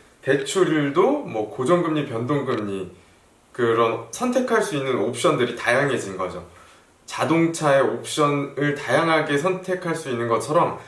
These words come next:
대출 상품도 다양한 옵션을 사용자의 입맛에 따로, 따라서, 그리고 이제 경제의 변동 상황에 따라서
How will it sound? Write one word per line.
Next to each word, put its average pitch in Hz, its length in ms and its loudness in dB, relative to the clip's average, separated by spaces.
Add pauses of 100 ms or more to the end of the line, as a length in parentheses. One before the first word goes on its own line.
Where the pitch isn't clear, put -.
(160)
대출 160 520 0
상품도 147 920 0 (260)
다양한 208 580 0
옵션을 - 720 0 (300)
사용자의 202 760 2
입맛에 170 600 2
따로, 117 580 2
따라서, 180 640 2 (440)
그리고 120 420 2
이제 113 160 -2
경제의 139 680 0
변동 127 300 -2
상황에 123 340 0
따라서 135 640 2